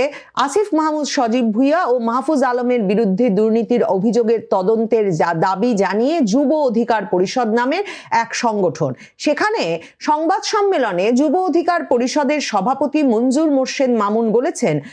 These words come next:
দুর্নীতির অভিযোগ আমলে না নিয়ে এদের দুজনকে নির্বাচনে অংশগ্রহণ করতে দিলে দুর্নীতি দমন কমিশন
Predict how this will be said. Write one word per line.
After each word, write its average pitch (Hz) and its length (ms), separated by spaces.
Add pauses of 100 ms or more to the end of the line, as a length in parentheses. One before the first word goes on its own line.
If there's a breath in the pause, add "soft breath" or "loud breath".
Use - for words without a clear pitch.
(240 loud breath)
দুর্নীতির 370 540
অভিযোগ 294 420 (120)
আমলে 269 480
না 226 280
নিয়ে 262 300 (340 loud breath)
এদের 285 320 (100)
দুজনকে 285 480
নির্বাচনে 254 640
অংশগ্রহণ 320 680
করতে 285 340
দিলে 175 320
দুর্নীতি 320 520
দমন 214 380
কমিশন 214 500